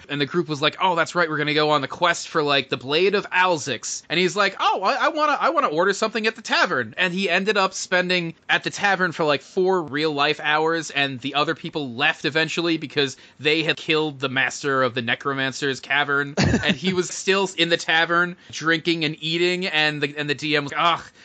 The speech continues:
Speaker 1: oh, this." <laughs>
Speaker 2: It's
Speaker 1: It is
Speaker 2: fun.
Speaker 1: a
Speaker 2: It gives
Speaker 1: game.
Speaker 2: you, it gives
Speaker 1: Yeah.
Speaker 2: you the ability to do whatever you want.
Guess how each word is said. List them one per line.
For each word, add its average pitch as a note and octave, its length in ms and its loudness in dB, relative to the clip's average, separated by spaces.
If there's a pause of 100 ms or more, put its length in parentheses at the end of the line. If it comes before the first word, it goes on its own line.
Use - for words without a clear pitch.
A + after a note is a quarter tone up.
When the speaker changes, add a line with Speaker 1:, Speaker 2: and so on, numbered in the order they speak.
(140)
Speaker 1:
oh, E3+ 180 2
this." D#3 220 0
<laughs> D#3+ 100 -6 (640)
Speaker 2:
It's - 220 -2
Speaker 1:
It A3+ 100 4
is B3 140 4
Speaker 2:
fun. C4 40 4
Speaker 1:
a G#3 40 2
Speaker 2:
It E3 40 0
gives G3 280 4
Speaker 1:
game. B3 60 2
Speaker 2:
you, C4 100 2
it G#3+ 140 0
gives C#3+ 240 2
Speaker 1:
Yeah. B3 40 -2
Speaker 2:
you A3 60 -4
the G#3+ 140 2
ability F3 520 2
to - 180 -4
do A#2+ 540 0 (480)
whatever B2 500 4
you A2+ 160 4
want. C#2 280 -2